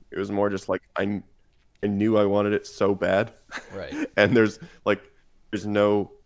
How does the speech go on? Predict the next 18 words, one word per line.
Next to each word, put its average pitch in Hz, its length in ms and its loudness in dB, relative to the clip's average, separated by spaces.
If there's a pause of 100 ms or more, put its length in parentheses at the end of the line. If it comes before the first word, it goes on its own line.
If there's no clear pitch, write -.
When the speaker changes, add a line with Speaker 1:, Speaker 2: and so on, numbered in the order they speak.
(100)
Speaker 1:
there's 110 180 0
no 104 200 0
way 95 440 -2
it - 240 -12
could - 200 -10 (760)
fail. - 360 -14
I 98 120 2
don't 87 100 0
Speaker 2:
Yeah. - 140 -4
Speaker 1:
know. - 120 -16
Like, 95 200 -6
to 107 100 -6
me, 104 200 0
it 101 60 0
was 95 160 -6
just, - 180 -8
like, 90 220 -2 (360)
it, 107 300 -2